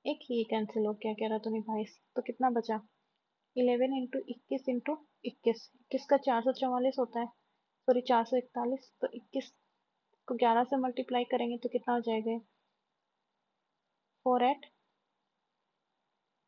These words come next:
फ़ाइव वन। तो इसकी जो, क्या बोलते हैं, आ, इसका घन सेमी में फ़ोर एट फ़ाइव वन इसका आयतन आ जाएगा।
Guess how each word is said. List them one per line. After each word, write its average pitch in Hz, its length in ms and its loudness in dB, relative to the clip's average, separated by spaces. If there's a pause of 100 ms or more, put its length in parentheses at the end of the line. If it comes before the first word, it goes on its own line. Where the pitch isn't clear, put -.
(160)
फ़ाइव 247 200 4 (200)
वन। 208 140 0
तो - 760 -20
इसकी - 340 -4
जो, 247 180 4 (140)
क्या - 840 -12
बोलते 220 320 -2
हैं, 254 80 -4 (1600)
आ, 226 360 4
इसका 247 280 0
घन 233 320 6
सेमी 254 280 4
में 262 200 -2 (1300)
फ़ोर 247 160 4
एट 262 280 0
फ़ाइव 233 280 2
वन 247 140 0
इसका 262 320 -2 (600)
आयतन 262 320 2
आ 254 120 4
जाएगा। 220 380 -4